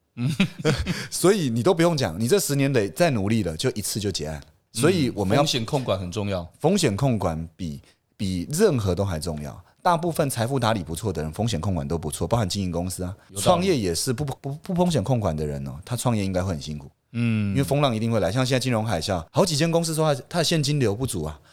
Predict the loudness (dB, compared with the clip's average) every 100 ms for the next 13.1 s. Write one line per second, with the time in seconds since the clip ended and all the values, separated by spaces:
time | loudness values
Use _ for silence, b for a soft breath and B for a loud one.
0 | b b 0 2 2 2 2 2 0 -2
1 | -4 -2 -2 0 2 0 -4 _ 0 2
2 | 2 0 -2 0 0 0 -4 -6 -10 _
3 | -10 -4 -4 -4 -2 -2 2 0 2 0
4 | 2 2 2 0 0 0 -2 -2 -2 -4
5 | -4 -4 -6 -14 -4 -2 0 -2 0 0
6 | 0 0 -6 0 2 2 2 2 2 0
7 | 0 -2 -4 -4 -2 -2 0 -2 -2 -2
8 | -2 -2 -4 -6 -8 b -8 -2 2 2
9 | 0 0 0 2 2 2 2 -2 -2 -4
10 | -4 -6 -6 -6 -6 -4 -2 0 -2 2
11 | 2 4 0 0 -2 -2 -6 -10 0 2
12 | 2 0 0 2 2 0 -2 -4 -6 -10